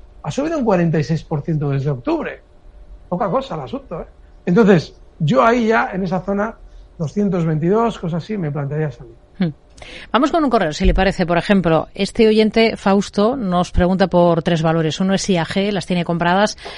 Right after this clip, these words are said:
Speaker 2: a uno con cuarenta y seis, eh, pregunta por un objetivo para esta posición. El otro título que tiene es Carceis, A F X es el ticker. Tiene compradas en dos tandas, una en ciento siete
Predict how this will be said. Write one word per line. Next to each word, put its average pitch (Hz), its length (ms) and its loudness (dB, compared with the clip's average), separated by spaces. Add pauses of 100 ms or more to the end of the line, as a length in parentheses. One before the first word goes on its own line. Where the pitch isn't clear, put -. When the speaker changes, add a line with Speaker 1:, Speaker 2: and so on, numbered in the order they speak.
(400)
Speaker 2:
a 175 200 4
uno 202 280 4
con 185 200 0
cuarenta 165 440 0
y 156 80 -2
seis, 254 680 0
eh, 156 280 -6
pregunta 160 340 -4
por 165 100 -4
un 165 120 -2
objetivo 208 480 0
para 156 160 -4
esta 156 160 -6
posición. 233 680 2 (120)
El 190 220 0
otro 208 320 2
título 180 460 0
que 160 120 -4
tiene 180 400 2
es - 160 -6
Carceis, 208 800 0 (440)
A 190 140 4
F 180 280 0
X - 420 -6
es 170 160 -6
el 151 160 -2
ticker. 226 560 2 (480)
Tiene 220 180 4
compradas 226 440 2
en 202 100 2
dos 175 140 -2
tandas, 160 580 -2 (180)
una 196 720 0
en 180 120 -2
ciento 180 280 -2
siete 247 540 2